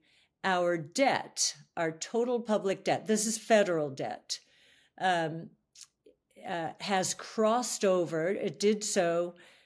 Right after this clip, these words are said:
it was threatening to do so in the last five to ten years. It did so decisively during covid. Now, one thing about this is these are two different kinds of measures.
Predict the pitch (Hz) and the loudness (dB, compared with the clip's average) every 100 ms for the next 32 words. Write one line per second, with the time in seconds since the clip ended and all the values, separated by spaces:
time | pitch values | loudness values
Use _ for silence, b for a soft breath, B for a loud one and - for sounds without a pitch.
0 | _ 170 160 - 233 - 247 202 185 175 | _ -4 -2 0 0 2 2 2 0 -4
1 | 190 196 180 196 165 160 160 196 - 185 | -2 -2 0 2 4 4 2 0 -2 -2
2 | 175 165 170 165 165 - 165 156 160 143 | -2 -2 -2 -2 -2 2 2 2 -2 -4
3 | 180 156 170 175 151 202 165 254 214 220 | -2 -2 -2 0 0 -2 -2 -2 0 0
4 | 185 156 156 175 170 170 147 156 160 B | 0 0 2 2 2 -2 -4 -6 -6 B
5 | B B - 170 220 208 196 196 180 160 | B B -4 6 8 6 2 2 2 2
6 | 139 - - - b b b - 196 190 | 0 -6 -10 -16 b b b -2 0 0
7 | - 208 277 359 427 330 220 202 190 190 | -2 0 0 2 2 2 4 4 4 2
8 | 165 143 160 - - 185 170 165 165 160 | 0 0 -2 -6 -2 0 2 2 0 -4
9 | - _ _ - 214 285 339 339 294 - | -8 _ _ -12 -2 2 2 2 -2 4
10 | 302 285 220 _ _ _ - 185 _ - | 4 4 0 _ _ _ -20 -20 _ 4
11 | 247 254 180 165 - - - 190 185 185 | 4 4 -2 -4 -6 -10 -6 -4 -2 -4
12 | 156 135 151 160 151 151 - - - | -4 -4 -2 -2 -2 -6 -10 -8 -8